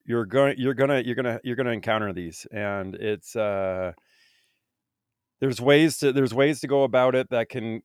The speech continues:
can help limit, you know, how much you plateau or, or if you plateau. That, but ultimately, yes, everybody is going to have a version of this. I don't care if you're a pro or, you know, a first year skier. So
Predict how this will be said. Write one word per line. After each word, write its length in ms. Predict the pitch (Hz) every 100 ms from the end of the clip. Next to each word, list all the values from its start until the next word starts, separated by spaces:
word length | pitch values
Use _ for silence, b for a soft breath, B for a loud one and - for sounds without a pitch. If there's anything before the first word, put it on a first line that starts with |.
| _
can 200 | - 117
help 200 | 107 120 110
limit, 400 | 113 135 165 - _ -
you 200 | 160 117
know, 300 | 113 110 104
how 280 | - 127 120
much 420 | 110 110 127 -
you 120 | 151 143
plateau 640 | 143 135 - 160 156 151
or, 280 | 127 110 113
or 200 | 123 113
if 180 | 120 -
you 120 | 143
plateau. 640 | - 135 131 143 139 131
That, 200 | 120 -
but 220 | 107 113 107 b b b b
ultimately, 840 | 143 185 202 165 123 135 131 - _ _
yes, 480 | 127 135 92 - - _ -
everybody 520 | 131 160 143 151 151
is 120 | 131
going 260 | 139 135 127
to 180 | 131
have 400 | 120 123 120 113 -
a 80 | 110
version 420 | 92 120 117 120
of 220 | 113 107
this. 340 | 92 104 104 -
I 80 | 113
don't 160 | 110 101
care 160 | 117 113
if 80 | -
you're 180 | 107 95
a 60 |
pro 500 | - 143 143 143 135 - b b b
or, 500 | 120 120 117 110 110
you 80 | 113
know, 140 | 104 92
a 40 |
first 300 | - 113 -
year 120 | 101
skier. 400 | 92 - 117 90
So 260 | 87 110